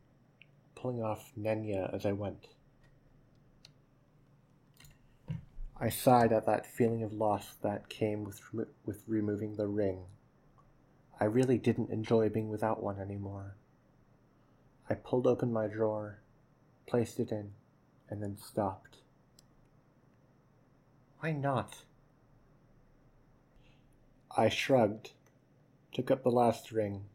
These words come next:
gold and embedded with a sapphire. I turned it over in my fingers for a moment.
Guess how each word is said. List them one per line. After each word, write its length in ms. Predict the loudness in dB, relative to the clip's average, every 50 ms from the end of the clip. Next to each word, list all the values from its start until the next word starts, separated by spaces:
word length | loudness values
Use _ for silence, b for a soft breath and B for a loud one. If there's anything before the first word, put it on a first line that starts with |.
| _ _ _ _ _ _ _ _ _ _ _ _ _ _ _ _ 8
gold 460 | 10 10 12 10 8 4 0 -4 -8 -14 -14
and 200 | -12 -12 -10 -10 -10
embedded 460 | -10 -4 0 2 4 4 2 0 0
with 120 | -6 -8 -8
a 40 |
sapphire. 640 | -8 -4 -2 -2 -2 -2 -2 -6 -8 -8 -8 -12 -16 -20 -20 _ _ _ _ _ _ -20 -20 -20 _ -20 -20 -20 -20 -20 -20 _ _ -20 -20 -20 -20 -20 -20 _ -20 -20 -20 -20 _ _ _ _ _ 0
I 100 | 0 0
turned 320 | 2 2 0 0 2 2
it 80 | 2 4
over 300 | 4 4 4 4 2 0
in 140 | 0 0 -2
my 140 | -4 -4 -4
fingers 380 | 0 0 0 2 2 0 0
for 220 | -2 -6 -4 -4 -4
a 80 | -4
moment. 460 | -4 -4 -4 -6 -6 -8 -10 -12 -16